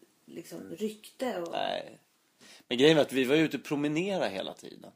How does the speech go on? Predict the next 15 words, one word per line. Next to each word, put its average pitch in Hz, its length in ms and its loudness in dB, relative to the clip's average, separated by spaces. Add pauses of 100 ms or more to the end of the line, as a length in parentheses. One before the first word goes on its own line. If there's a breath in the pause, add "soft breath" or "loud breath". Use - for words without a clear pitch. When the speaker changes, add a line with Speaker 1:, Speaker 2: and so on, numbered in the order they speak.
Speaker 2:
De - 60 -18
Speaker 1:
Mm. 123 80 -2
Speaker 2:
andra 117 200 0
åkte 147 180 -2
ju 143 60 0
tunnelbana 127 640 -4
och 98 100 -10
sådär. - 260 -10
Och 64 100 -6
åkte 101 220 -10
till 104 140 -8
olika 67 380 -10
shopping, - 840 -12
liksom, 69 340 -14
arenor. 104 500 -8